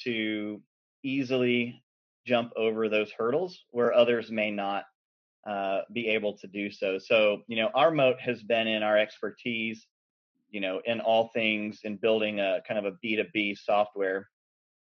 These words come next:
and really service those professional stadiums. So,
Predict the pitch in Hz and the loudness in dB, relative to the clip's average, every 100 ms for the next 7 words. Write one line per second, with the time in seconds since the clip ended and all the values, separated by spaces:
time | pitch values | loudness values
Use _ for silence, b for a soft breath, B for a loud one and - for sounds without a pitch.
0 | _ 120 113 117 117 110 110 107 101 107 | _ -4 -2 0 -2 -2 -2 -2 -2 -4
1 | 98 - - 101 - 101 - 101 101 95 | -4 -6 -4 -4 -6 -10 -4 -2 -2 -6
2 | 98 - 120 107 | -10 2 4 4